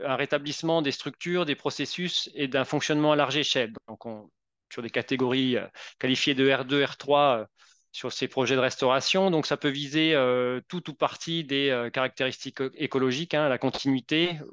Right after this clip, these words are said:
beaucoup ces dernières années, puisqu'on, on, on a identifié vraiment un, un enjeu très important sur, euh, sur cet aspect-là.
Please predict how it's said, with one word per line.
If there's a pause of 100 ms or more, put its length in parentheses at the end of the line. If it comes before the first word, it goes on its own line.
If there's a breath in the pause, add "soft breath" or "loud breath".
(100)
beaucoup
ces
dernières
années,
puisqu'on,
on, (320 loud breath)
on
a
identifié
vraiment
un, (280 loud breath)
un
enjeu
très
important
sur,
euh, (340 loud breath)
sur
cet
aspect-là.